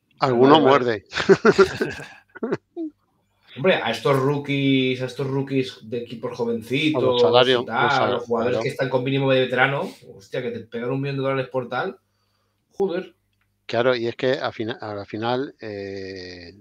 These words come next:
Speaker 1: lo que quieren hacer el torneo este de Copa de ocho equipos, pero <coughs> para llegar a esos ocho equipos va a haber, en la pretemporada, los partidos estos que nunca vemos nadie, eh,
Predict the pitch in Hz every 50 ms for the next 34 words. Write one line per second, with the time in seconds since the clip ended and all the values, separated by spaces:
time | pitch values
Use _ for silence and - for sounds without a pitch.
0 | - _ - 113 107 104 - 107 101 - - 117 120 123 117 - 127 120 117 110
1 | - 127 120 120 120 120 113 - - 120 113 117 - 143 - - 101 98 101 101
2 | - - 104 110 120 - 143 135 - _ - 104 98 95 95 98 - - - 107
3 | - - - - - - 110 107 104 107 110 113 117 110 - 127 107 113 117 -
4 | - 117 107 123 117 139 135 123 127 123 117 120 123 110 104 104 98 - 101 101
5 | 92 107 101 95 - 104 117 123 123 123 127 - - 135 107 101 - - 104 -
6 | 113 110 107 107 - 110 95 - 110 110 104 113 107 107 107 110 107 107 107 110
7 | 113 113 113 117 127 139 _ _ _ _ _ _ _ _ _ _ _ _ _ _
8 | _ _ _ _ _ _ _ _ _ _ _ - 95 95 92 92 95